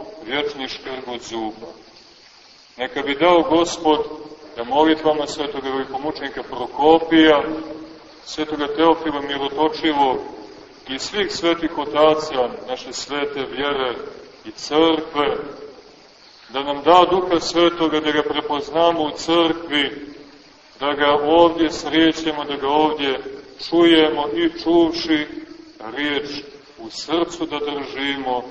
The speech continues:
i životom da projavljujemo da smo njegova djeca i da ga kao djeca slavimo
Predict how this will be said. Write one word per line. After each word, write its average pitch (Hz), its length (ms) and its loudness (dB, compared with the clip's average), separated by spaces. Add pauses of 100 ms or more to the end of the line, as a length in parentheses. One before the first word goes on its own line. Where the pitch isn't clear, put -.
(340)
i 120 80 -12
životom 117 640 -8 (500)
da 110 200 -8 (500)
projavljujemo 120 720 -2
da 117 180 -10
smo 117 240 -12
njegova 131 540 4
djeca 147 480 -4 (760)
i 147 120 0
da 143 120 -2
ga 135 100 -4 (100)
kao 123 200 -2
djeca 135 360 -8
slavimo 135 640 -2